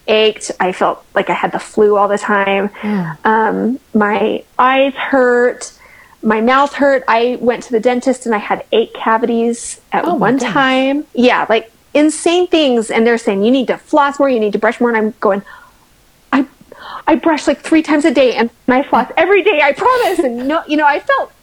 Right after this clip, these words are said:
Speaker 1: like, I felt crazy. <laughs>
Speaker 2: Yeah. Your body was betraying you.
Speaker 1: Yeah, it seriously was. I mean,
Speaker 2: Yes.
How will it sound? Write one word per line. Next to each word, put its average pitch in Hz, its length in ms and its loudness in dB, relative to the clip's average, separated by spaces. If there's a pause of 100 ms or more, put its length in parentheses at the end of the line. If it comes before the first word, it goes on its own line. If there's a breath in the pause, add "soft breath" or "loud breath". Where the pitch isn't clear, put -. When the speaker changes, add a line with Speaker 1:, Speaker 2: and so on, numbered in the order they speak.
(120)
Speaker 1:
like, 226 280 -4 (100)
I 392 100 0
felt 185 300 -4
crazy. 240 680 0
<laughs> - 40 -6
Speaker 2:
Yeah. 233 800 2 (300 soft breath)
Your 202 100 0
body 214 340 4
was 196 140 4
betraying 208 600 2
you. 165 320 -2 (260 loud breath)
Speaker 1:
Yeah, 320 200 2
it - 80 -10
seriously 539 500 0
was. 330 500 0
I 233 120 2
mean, 302 260 0
Speaker 2:
Yes. - 220 -8